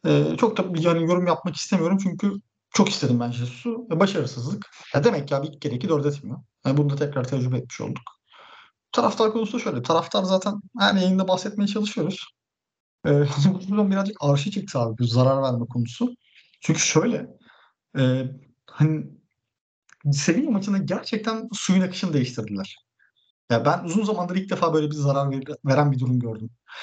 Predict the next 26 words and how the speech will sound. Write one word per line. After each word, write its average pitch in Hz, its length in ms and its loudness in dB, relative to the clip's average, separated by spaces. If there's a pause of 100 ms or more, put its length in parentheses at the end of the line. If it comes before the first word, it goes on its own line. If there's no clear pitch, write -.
(100)
E, 226 60 6
istifa 214 360 2
söylemleri 196 480 -2
bilmem 190 300 -2
neler. 170 200 -6
Mesela 156 220 -4
bugün 165 200 -2
Aziz 160 220 2
Yıldırım 143 280 2
diye 147 160 2
bağırılmaz. 127 360 -4
Saçmalığın 233 540 2
daniskası 226 460 -4
yani. - 240 -6 (800)
Veya 156 160 6
işte - 160 -2
formayı 175 340 0
çıkartın 160 460 -2
diye 147 180 2
bağırılması. 131 540 -2
Saçmalık - 520 -4
yani. 117 120 2
Hani 123 320 0
topçuların 226 420 0
gerçekten 123 540 -4
en 214 200 4